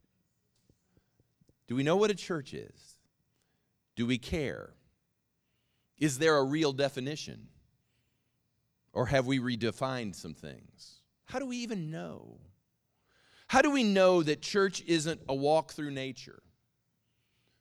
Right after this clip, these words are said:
I've heard people say, "Well, you know what my church is? My church is I just get up and I take a walk on Sunday mornings and I walk through a park or I walk through the nature and I just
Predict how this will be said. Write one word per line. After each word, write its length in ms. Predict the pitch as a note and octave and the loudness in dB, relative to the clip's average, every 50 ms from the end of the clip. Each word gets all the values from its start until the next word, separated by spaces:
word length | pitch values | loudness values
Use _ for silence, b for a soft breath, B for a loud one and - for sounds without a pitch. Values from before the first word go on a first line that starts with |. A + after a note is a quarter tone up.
| _ _ _ | _ _ _
I've 100 | - B3 | 4 4
heard 160 | C#4 C4 G#3+ | 4 4 2
people 260 | - A3 A3+ F#3+ F3+ F#3+ | 0 -2 -4 -2 -4 -4
say, 160 | - G#3+ G3+ | 0 0 2
"Well, 120 | G3 G#3 | 2 2
you 60 | A3+ | 2
know 80 | B3 C4+ | 4 4
what 80 | C4 A3+ | 4 4
my 180 | A#3 B3 B3 | 4 4 4
church 260 | G3 - G#3 F#3+ D#3+ | 2 2 -2 -2 0
is? 140 | F#3 G3 F3 | -2 -2 -2
My 160 | G#3 A3+ B3 | 0 -2 -2
church 280 | A3 - A#3 G#3+ F#3+ - | -2 -2 -2 -2 -2 -2
is 140 | G3+ F#3+ E3+ | -2 0 2
I 100 | A3 A3+ | 0 0
just 200 | G#3+ A3 D#3 D#3 | 0 -2 -4 -2
get 180 | F#3 G3+ F#3+ | 0 2 4
up 160 | F#3+ F#3+ - E3+ | 4 2 2 0
and 80 | E3+ | -2
I 80 | E3 D#3+ | -2 -2
take 220 | - G3 F#3 E3 | -2 -4 -6 -4
a 60 | D#3 | -4
walk 340 | D3+ D3 D3 D3+ D#3 D3+ - | -4 -2 0 0 0 -2 -2
on 100 | C#3+ C#3 | -6 -8
Sunday 320 | C3 - - C#3 C#3 C3+ C3+ | -6 -6 -6 -6 -4 -4 -4
mornings 460 | B2+ C3 C3 C3 C3 C3+ C3 B2 A#2+ | -4 -4 -4 -4 -4 -6 -6 -6 -6
and 100 | B2 A#2 | -6 -6
I 20 | |
walk 440 | A#2+ C3+ E3 F#3+ G3 G3 F#3 - b b b b b b | -6 -2 0 2 2 2 0 -2 b b b b b b
through 140 | - E3 D#3 | -6 -4 -4
a 40 | |
park 460 | C3+ - - D#3+ C#3+ D3 D#3 D3+ - C3+ | -4 -2 0 2 4 4 2 0 -2 -2
or 100 | A2 A2 | -2 0
I 60 | G#2+ | 0
walk 360 | A2+ C3+ E3 F#3+ G3 F#3 - | 2 4 4 4 4 2 0
through 160 | - E3+ E3 | -6 -6 -6
the 100 | D3 D3+ | -4 -6
nature 600 | D3 D3 D3 D3 D3 - - - C#3 C#3 D3 C#3+ | -4 -4 -4 -4 -4 -6 -6 -6 -4 -4 -2 -4
and 100 | C#3 B2 | -4 -4
I 60 | B2+ | -6
just 300 | B2+ C3+ G3+ A3+ - B | -2 -2 0 0 -2 B